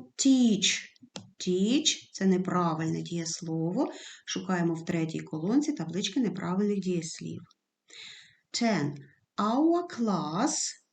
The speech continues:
однина, every afternoon, clean,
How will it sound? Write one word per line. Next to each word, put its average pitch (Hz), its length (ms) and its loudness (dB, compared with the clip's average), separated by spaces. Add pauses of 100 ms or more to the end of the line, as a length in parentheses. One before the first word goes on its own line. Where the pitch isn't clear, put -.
(100)
однина, 180 800 4 (200)
every 170 520 2
afternoon, 220 840 4 (540)
clean, 208 840 8